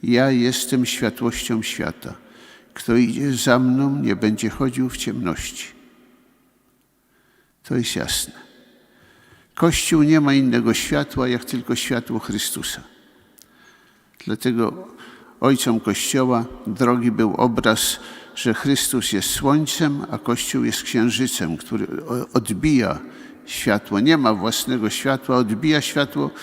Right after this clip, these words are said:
Chrystusa, ale właśnie o to chodzi, że ma odbijać. I dlatego dzisiaj Chrystus Pan w tej Ewangelii, jaką słyszeliśmy, mówi,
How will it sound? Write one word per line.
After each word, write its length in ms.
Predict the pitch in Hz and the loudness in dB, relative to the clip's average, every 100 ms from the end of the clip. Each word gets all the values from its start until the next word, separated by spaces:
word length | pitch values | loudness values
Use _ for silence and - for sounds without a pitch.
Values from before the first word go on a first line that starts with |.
| - - | -18 -6
Chrystusa, 500 | 131 131 - 113 101 | -2 -2 -2 0 2
ale 180 | 101 | 4
właśnie 380 | 87 117 - 113 | 4 2 2 2
o 60 | 113 | 2
to 140 | - | 0
chodzi, 320 | - 110 113 | 0 0 0
że 160 | 107 120 | 0 0
ma 140 | 110 | 2
odbijać. 840 | 110 107 110 123 90 67 - - - - - - - _ _ _ _ _ _ _ _ 139 | 2 0 0 2 2 -2 -6 -8 -12 -20 -20 -20 -20 _ _ _ _ _ _ _ _ 0
I 120 | 135 | 2
dlatego 680 | 101 95 - 170 156 78 82 - 107 | 2 2 2 0 0 0 -2 -8 -4
dzisiaj 420 | 147 - 139 127 - | -2 2 2 0 -2
Chrystus 560 | 123 139 - 92 - | 0 2 2 -2 -2
Pan 380 | - 139 147 147 - | 0 2 2 -2 -4
w 140 | - | -2
tej 220 | 113 101 | 2 2
Ewangelii, 560 | 113 104 85 131 147 123 | 2 0 2 2 4 4
jaką 260 | 110 110 | 2 0
słyszeliśmy, 880 | 90 - 85 - 147 143 - 139 139 143 - - - - - - | -2 -2 0 2 2 2 0 0 0 -2 -12 -20 -20 -20 -20 -10
mówi, 400 | 117 131 135 135 | -2 -2 2 0